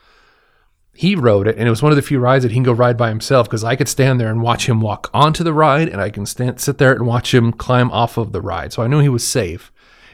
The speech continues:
and I, he was able to ride that ride by himself.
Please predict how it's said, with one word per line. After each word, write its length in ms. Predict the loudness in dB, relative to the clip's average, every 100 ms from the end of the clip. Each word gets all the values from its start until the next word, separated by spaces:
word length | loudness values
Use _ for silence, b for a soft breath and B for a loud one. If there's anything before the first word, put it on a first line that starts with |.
| -4
and 140 | -2
I, 100 | -2 -4
he 200 | -6 0
was 160 | 4
able 160 | 4 4
to 80 | 0
ride 260 | -2 -2
that 160 | -4 -4
ride 260 | -4 -4 -4
by 140 | -4
himself. 680 | -6 -4 0 2 0 -2